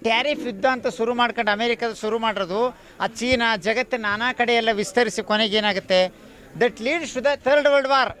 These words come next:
ಮೂರನೇ ಮಹಾಯುದ್ಧ ಬರೋ ಚಾನ್ಸ್ ಇದೆ. ಆದ್ರೆ what India needs, what the world needs is peace. Then what is peace? It is the middle path. It is the truth lies in between the two extreme views ಅಂತ. ವಾದ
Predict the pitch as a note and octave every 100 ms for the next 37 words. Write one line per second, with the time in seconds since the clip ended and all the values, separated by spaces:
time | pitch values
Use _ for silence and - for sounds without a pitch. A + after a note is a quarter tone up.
0 | - _ F3+ B3+ D4 C4+ A3+ C4 B3 B3+
1 | C4 C4 A#3+ A#3 A3+ G#3 D#3 - - -
2 | A3+ B3+ A#3 G#3+ A#3 C4+ C4+ C4+ C#4+ C#4
3 | D4 - A3+ B3+ B3+ A#3+ C4+ C4 C#4 A3+
4 | B3 - - G#4 - - - - - A3
5 | C4+ B3 C#4+ D#4 A#3+ C#4+ D#4 G3 - -
6 | - - A#3+ C4 C#4+ C#4+ C4 C4+ E4 D4+
7 | C4+ - - - - - - - B3 C#4
8 | C4+ B3+ - F#3 A#3 - F4 F#4 F4 D#4
9 | C#4 C#4 C4 B3+ C4 - E4 E4+ C4+ -
10 | D4+ C#4 B3+ - A3 E3+ - - - -
11 | G3+ A3+ C#4